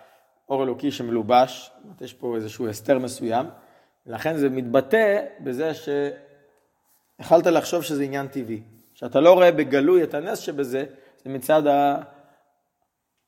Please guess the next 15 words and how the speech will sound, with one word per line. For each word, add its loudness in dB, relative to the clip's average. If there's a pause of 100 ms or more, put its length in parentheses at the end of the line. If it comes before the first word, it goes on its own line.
(400)
מצד -2
אופן 2
התלבשות -6
הנס. -10 (1120)
האור 2
האלוקי 2
פה, -6 (320)
שזה -8
בעצם -6
היה 0
הנס, -4 (420)
בא 6
בהתלבשות -2
ב-, -2
בעולם. -4